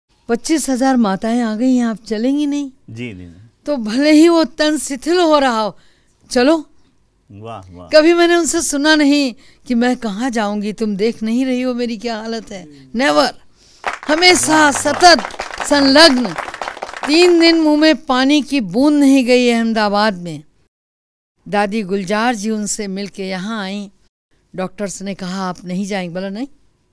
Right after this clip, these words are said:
Speaker 1: मैं भी जाऊंगी, निकालो सब।" कहाँ डॉक्टर्स ऐसे गर्दन झुकाए खड़े थे कि हम कुछ कर नहीं पा रहे हैं, ये तो जाने की मुद्रा में हैं।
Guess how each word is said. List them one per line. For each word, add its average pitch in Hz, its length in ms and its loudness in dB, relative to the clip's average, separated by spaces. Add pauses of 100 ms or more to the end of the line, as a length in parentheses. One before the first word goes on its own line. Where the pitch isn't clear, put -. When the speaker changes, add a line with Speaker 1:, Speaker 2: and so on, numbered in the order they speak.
(140)
Speaker 1:
मैं 208 160 -10
भी 262 80 -10
जाऊंगी, 160 420 -14 (380)
निकालो 214 340 -6
सब।" 381 160 -12 (1400)
कहाँ 285 380 2
डॉक्टर्स 277 880 -2
ऐसे 254 300 0
गर्दन 254 400 0
झुकाए 254 360 -2
खड़े 233 300 -4
थे 233 160 -8
कि 208 80 -10
हम 226 120 -8
कुछ 220 200 -12
कर 262 260 -6
नहीं 233 240 -6
पा 190 200 -8
रहे 208 180 -8
हैं, 196 140 -10 (460)
ये 226 160 -4
तो 226 460 -4 (180)
जाने 220 360 -2
की 262 120 -6
मुद्रा 185 380 -10
में 170 120 -10
हैं। 143 220 -16